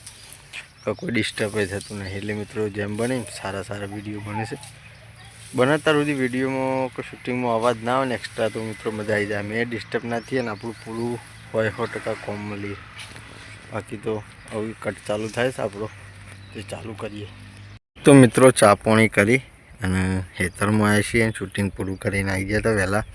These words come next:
આજે એક બે કલાક આરામ કરવા મળ્યો, કારણ કે શૂટિંગ વહેલું પતી ગયું. એટલે કાલે ડુંગળીમાં પાણી વળ્યું હતું, તે મિત્રો, ડુંગળીઓ તો પાઈ છે, પણ ઉનાળો એ ઉનાળો અને શિયાળો એ શિયાળો.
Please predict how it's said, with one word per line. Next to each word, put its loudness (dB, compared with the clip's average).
આજે 0
એક -2
બે -4
કલાક -2
આરામ 0
કરવા 0
મળ્યો, 2
કારણ -4
કે -2
શૂટિંગ -4
વહેલું -2
પતી -6
ગયું. -2
એટલે -4
કાલે 4
ડુંગળીમાં 0
પાણી 0
વળ્યું 2
હતું, -2
તે -2
મિત્રો, -2
ડુંગળીઓ -2
તો -6
પાઈ 0
છે, -4
પણ -2
ઉનાળો 0
એ 2
ઉનાળો 2
અને -4
શિયાળો -2
એ -2
શિયાળો. 0